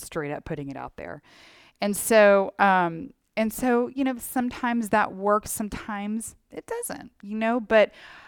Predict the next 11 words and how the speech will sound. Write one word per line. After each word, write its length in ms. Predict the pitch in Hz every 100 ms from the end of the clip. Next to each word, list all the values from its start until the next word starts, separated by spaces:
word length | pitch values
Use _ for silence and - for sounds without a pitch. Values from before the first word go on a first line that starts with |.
| -
um, 200 | - 214
they're 100 | 226
like, 100 | 247 277
"Oh, 240 | 403 392 - -
I 60 | 262
don't 140 | 214
want 140 | 151
more." 180 | 147 151
<laughs> 400 | 202 202 - 185 -
That's 220 | - -
fine. 340 | 190 180 196